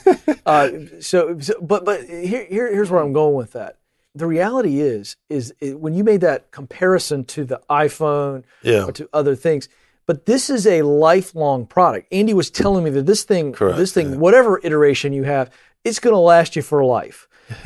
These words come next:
Speaker 2: Yeah.
Speaker 1: So in some ways, it becomes something that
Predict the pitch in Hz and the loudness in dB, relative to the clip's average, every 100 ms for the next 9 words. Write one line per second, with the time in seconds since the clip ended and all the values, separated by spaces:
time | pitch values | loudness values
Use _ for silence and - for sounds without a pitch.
0 | - 104 98 - 202 180 214 190 - 269 | -4 0 0 2 2 2 0 -2 0 0
1 | 349 190 160 156 170 165 170 143 165 156 | 2 4 4 2 -4 -4 -4 0 -2 0
2 | 160 151 143 131 | -4 -2 -2 -2